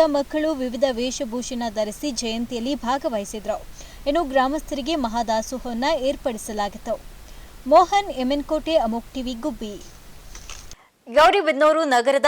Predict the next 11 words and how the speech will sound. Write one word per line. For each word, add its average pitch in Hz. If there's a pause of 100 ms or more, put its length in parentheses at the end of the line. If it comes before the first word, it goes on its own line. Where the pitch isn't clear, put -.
ಸರ್ಕಾರಿ 269
ಬಸ್ 254
ನಿಲ್ದಾಣದಲ್ಲಿ 277
ತಿರುಪತಿ 311
ಮಾರ್ಗವಾಗಿ 240
ಮಂಜೂರಾಗಿರುವ 226
ಹೊಸ 240
ಬಸ್ಗಳಿಗೆ 240
ಪೂಜೆ 240
ಸಲ್ಲಿಸುವ 214
ಮೂಲಕ 202